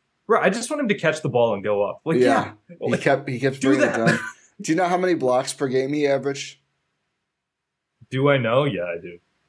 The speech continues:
Speaker 2: One point six. It's just not enough if you're seven four, playing in a league full of
Speaker 1: Well,
Speaker 2: shooting
Speaker 1: he,
Speaker 2: guards.
Speaker 1: they also,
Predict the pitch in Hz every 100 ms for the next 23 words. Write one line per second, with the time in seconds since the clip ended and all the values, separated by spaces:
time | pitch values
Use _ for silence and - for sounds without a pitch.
0 | _ 113 123 156 156 175 156 - 117 -
1 | 120 123 156 160 196 202 143 127 104 113
2 | 107 127 127 120 117 110 95 92 120 117
3 | 117 117 110 110 117 101 107 117 - 131
4 | 110 - 113 110 95 87 175 208 165 233
5 | - 208 175 143 -